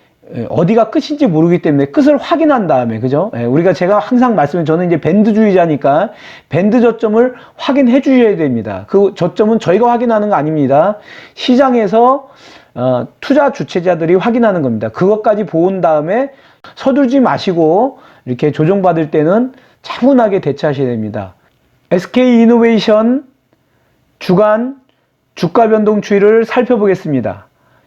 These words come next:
주간 최고가 십사만 천오백 원, 주간 최저가 십삼만 오천 원,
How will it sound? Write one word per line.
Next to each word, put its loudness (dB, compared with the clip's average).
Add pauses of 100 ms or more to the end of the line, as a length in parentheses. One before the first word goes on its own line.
주간 2
최고가 0 (500)
십사만 -2 (720)
천오백 0
원, -4 (280)
주간 0
최저가 -2 (340)
십삼만 -2 (300)
오천 -2
원, -4